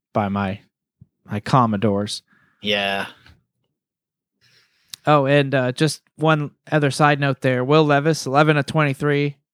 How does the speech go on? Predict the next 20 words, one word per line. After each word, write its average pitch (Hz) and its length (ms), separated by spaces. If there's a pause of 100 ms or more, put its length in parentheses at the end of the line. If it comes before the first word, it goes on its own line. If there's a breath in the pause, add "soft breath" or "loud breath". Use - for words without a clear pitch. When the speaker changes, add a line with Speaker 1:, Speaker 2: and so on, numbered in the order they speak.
(120)
Speaker 1:
hundred 151 280
nine 139 260
yards 135 340
and 120 140
one 135 180
interception. 131 720 (240)
It's, - 280
it's - 300
just 190 260
remarkable 151 800 (580)
that 147 200
Penn 151 180
State 139 320
found, 139 440
like, 120 180 (200)
two 147 240
of 120 140
the 123 80
same 110 320
guy. 110 440